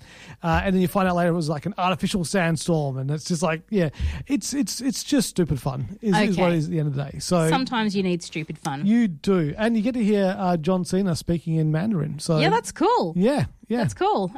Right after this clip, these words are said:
Speaker 2: Um, Alan said if you want, um, more football or soccer movies, there is another one on Netflix called Dream, and it's about a football player slash soccer, um, sent to coach a team made up of homeless men,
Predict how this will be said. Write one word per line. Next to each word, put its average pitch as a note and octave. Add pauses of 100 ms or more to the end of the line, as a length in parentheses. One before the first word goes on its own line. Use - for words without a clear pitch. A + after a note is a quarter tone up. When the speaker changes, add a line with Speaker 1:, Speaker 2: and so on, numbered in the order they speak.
Speaker 2:
Um, B3+
Alan C4
said A#3
if G#3+
you A3
want, G#3
um, E3+
more F#3
football D#3+ (100)
or C3+
soccer D3 (400)
movies, F3+
there F3+
is F3
another G3
one E3+
on D#3+
Netflix -
called E3+
Dream, F3+
and D3+
it's -
about E3
a F3
football F3+
player E3 (360)
slash -
soccer, F3 (360)
um, E3+ (460)
sent A3
to G#3+
coach G3
a F#3
team G#3
made F#3+
up F3+
of F#3
homeless C4
men, C#3